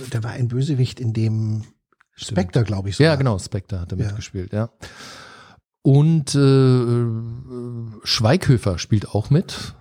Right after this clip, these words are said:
Speaker 2: äh, was mich gewundert hat, ähm, aber ist erträglich auf jeden Fall. Ähm, also mein, mein Sohn war sogar,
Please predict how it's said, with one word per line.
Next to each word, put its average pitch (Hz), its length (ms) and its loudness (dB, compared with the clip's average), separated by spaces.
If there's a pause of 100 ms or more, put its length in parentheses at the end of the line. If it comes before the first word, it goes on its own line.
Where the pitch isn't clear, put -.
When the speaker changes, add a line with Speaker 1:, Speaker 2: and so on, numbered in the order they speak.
(120)
Speaker 2:
äh, 139 40 -6
was 113 400 -2
mich 113 120 0
gewundert 117 480 2
hat, 147 400 -2
ähm, 120 440 0 (440)
aber 110 200 2
ist 131 140 0
erträglich 113 640 0
auf 123 160 -4
jeden 120 220 0
Fall. 127 320 0 (640)
Ähm, 113 480 2
also 110 160 4
mein, 110 240 6
mein 107 200 4
Sohn 117 280 4
war 117 140 4
sogar, 101 500 2